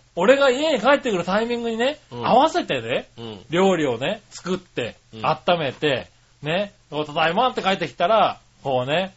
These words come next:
Speaker 1: 「ご飯できてるわよ」って言われて、ほかほかのご飯ができていたらね、
Speaker 2: うん。
Speaker 1: それは、食べますよ。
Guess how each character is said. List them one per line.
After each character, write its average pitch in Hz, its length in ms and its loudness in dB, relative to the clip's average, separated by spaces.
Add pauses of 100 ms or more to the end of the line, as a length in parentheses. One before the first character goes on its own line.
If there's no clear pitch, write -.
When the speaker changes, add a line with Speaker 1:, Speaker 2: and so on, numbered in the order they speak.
Speaker 1:
「ご 196 140 2
飯 226 220 2
で 233 120 2
き - 40 -8
て 262 120 0
る 254 80 2
わ 233 140 2
よ」 262 160 0
っ - 20 -10
て 247 200 -8
言 214 80 0
わ 208 100 2
れ 202 100 -2
て、 233 380 0 (360)
ほ - 20 -14
か 185 100 -6
ほ 208 160 6
か 240 140 0
の 262 100 2
ご 277 100 2
飯 320 200 6
が 147 100 0
で 180 140 2
き - 60 -4
て 285 100 2
い 190 40 -2
た 151 120 2
ら - 80 -8
ね、 113 240 -10
Speaker 2:
う - 20 -16
ん。 107 240 -14 (420)
Speaker 1:
そ 214 140 2
れ 359 160 4
は、 415 520 6 (600)
食 196 160 6
べ 208 100 8
ま 185 160 6
す 156 120 -4
よ。 117 200 -2